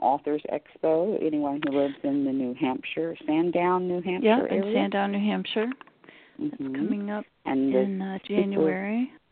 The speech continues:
Speaker 1: January eighteenth,
Speaker 2: Eighteenth.
Speaker 1: two thousand nineteen.
Speaker 2: Yep, and I'm doing
Speaker 1: And
Speaker 2: Supernatural Realm radio show, uh, with Tim Roxbury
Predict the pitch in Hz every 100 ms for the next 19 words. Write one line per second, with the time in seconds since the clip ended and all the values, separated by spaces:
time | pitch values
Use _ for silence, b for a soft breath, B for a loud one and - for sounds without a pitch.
0 | _ 151 147 147 151 - 131 - - -
1 | 165 170 175 - 175 175 156 208 139 131
2 | 127 127 123 110 - - 294 143 151 254
3 | - _ _ _ 208 226 - _ - 202
4 | 202 196 202 196 196 - 262 214 208 196
5 | 202 - 196 190 196 190 185 180 127 190
6 | 196 202 202 208 - - - 202 185 -
7 | - 190 185 180 - - 208 196 185 214
8 | - - 226 226 233